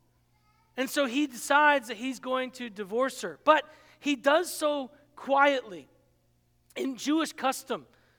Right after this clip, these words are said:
Joseph could have had Mary thrown into the center of town and stoned, murdered for her sin.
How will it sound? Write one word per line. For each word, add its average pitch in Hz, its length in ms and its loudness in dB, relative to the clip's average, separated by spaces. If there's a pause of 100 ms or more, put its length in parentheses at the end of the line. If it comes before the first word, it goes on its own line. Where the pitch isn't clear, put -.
(360)
Joseph 269 600 2
could 262 160 -4
have 247 80 -4
had 226 240 0
Mary 240 320 -4
thrown 277 480 -4
into 277 220 -8
the 220 100 -8
center 277 340 -6
of 254 140 -8
town 214 460 -6 (320)
and 202 180 -8
stoned, 202 640 -4 (380)
murdered 233 680 0
for 190 180 -14
her 175 120 -14
sin. 196 440 -8